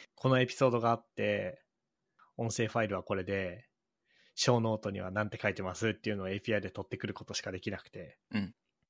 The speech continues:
Speaker 1: まあだから一応それを使って、アートナインティーン上でエピソード新しく作ったら自動で自分らで作ってるRailsアプリのデータベースにインポートされるみたいなのをこの間作ったんだけど。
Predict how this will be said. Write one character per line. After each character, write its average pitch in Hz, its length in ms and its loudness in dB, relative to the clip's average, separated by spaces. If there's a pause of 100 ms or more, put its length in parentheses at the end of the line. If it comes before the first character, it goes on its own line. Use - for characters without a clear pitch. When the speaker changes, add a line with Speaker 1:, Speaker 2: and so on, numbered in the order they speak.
(100)
Speaker 1:
ま 131 100 6
あ 123 40 6
だ 127 120 8
か 120 80 6
ら 101 100 6
一 110 180 4
応 131 60 10
そ 123 120 2
れ 123 60 8
を 120 60 4
使 - 180 -2
っ - 80 -4
て、 - 380 2 (640)
ア 120 200 6
ー - 40 2
ト 117 140 0
ナ 113 140 6
イ 110 80 6
ン 110 80 0
テ - 160 0
ィ 110 160 6
ー 107 60 2
ン 101 40 0
上 104 240 4
で 120 400 4 (140)
エ 117 60 0
ピ - 80 -6
ソ 107 140 0
ー - 40 -2
ド 95 60 0
新 98 240 0
し - 40 -10
く - 140 -12
作 - 160 -10
っ - 40 -20
た 98 120 -4
ら 90 80 -2
自 101 160 -2
動 101 160 2
で 90 220 -6 (340)
自 123 180 4
分 104 160 0
ら 98 100 -2
で 92 80 -10
作 - 220 -8
っ - 20 -14
て - 140 -14
る 92 120 -6
Rails 101 360 -2
ア 101 80 0
プ - 140 -10
リ 92 120 -10
の 92 140 -10
デ 95 160 -2
ー - 40 -8
タ 101 100 -4
ベ 98 100 -4
ー - 40 -4
ス - 120 -12
に 98 120 -8
イ - 20 -4
ン 98 80 -8
ポ 104 160 -4
ー - 20 -6
ト - 80 -6
さ 107 160 -2
れ 101 100 0
る 117 140 2
み 107 120 0
た 92 120 -10
い 90 60 -8
な 90 60 -8
の 90 80 -8
を - 20 -20
こ 107 140 -4
の 101 60 -4
間 95 200 -6
作 - 180 -6
っ - 20 -18
た - 140 -12
ん 92 80 -10
だ 85 80 -14
け - 140 -14
ど。 90 200 -14